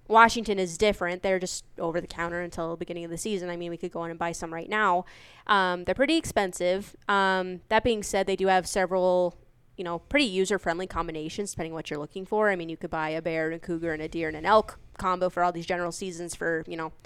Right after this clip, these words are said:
sixteen hundred bucks or however much the number is. That being said, that's explicitly <laughs> what it's for. We wouldn't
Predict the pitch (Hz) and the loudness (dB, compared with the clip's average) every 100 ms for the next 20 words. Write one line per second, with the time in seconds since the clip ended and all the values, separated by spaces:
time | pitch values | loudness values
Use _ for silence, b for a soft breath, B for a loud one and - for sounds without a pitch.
0 | B B B _ _ _ _ - - - | B B B _ _ _ _ -10 -6 -4
1 | 196 175 160 165 175 165 - 160 160 160 | -4 -4 -2 2 2 2 -6 -4 -4 -4
2 | 160 156 - 160 160 160 165 180 - B | -6 -8 -8 -8 -4 -4 -2 -4 -8 B
3 | B B 269 285 285 214 - - 285 202 | B B 6 6 6 0 -4 2 6 6
4 | 175 180 - 208 214 - - 285 302 - | 6 2 0 -6 -6 -8 -2 2 2 0
5 | 233 277 214 214 196 - - 180 165 160 | 0 4 6 6 4 0 -4 -2 -2 -2
6 | 170 214 247 240 | 0 0 -2 -6